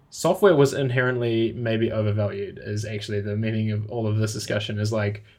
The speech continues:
I think the business models that, and the V C stuff that you are seeing, like, it's got much more difficult. And the realities of that are what's actually coming into play here is, like,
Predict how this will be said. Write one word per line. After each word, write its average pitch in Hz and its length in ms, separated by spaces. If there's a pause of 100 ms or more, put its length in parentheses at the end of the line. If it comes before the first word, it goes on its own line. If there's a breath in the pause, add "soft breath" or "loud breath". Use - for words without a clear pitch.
(120)
I 131 80
think 143 100
the 147 60
business 135 400
models 120 500
that, 110 300
and 113 200
the 110 120
V 113 180
C 113 240
stuff 110 380
that 110 140
you 110 360 (100)
are 113 100
seeing, 113 280
like, 113 160
it's 110 180
got - 280 (260)
much 131 240
more 120 80
difficult. 107 480 (400 soft breath)
And 117 140
the 117 60
realities 127 520
of 110 120
that 107 200
are 110 220
what's 110 260
actually 113 300
coming 113 220
into 110 140
play 117 280
here 98 200
is, 104 120
like, 101 340